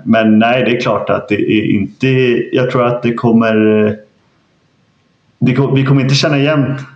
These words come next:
eh, namnet på spelaren de värvar.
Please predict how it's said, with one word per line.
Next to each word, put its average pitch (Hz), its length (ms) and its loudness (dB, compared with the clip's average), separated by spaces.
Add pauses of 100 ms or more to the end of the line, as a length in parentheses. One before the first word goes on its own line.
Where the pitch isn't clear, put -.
(180)
eh, 101 380 0
namnet 92 680 -2
på 107 100 -2
spelaren 101 380 -2
de 95 100 0
värvar. 98 520 0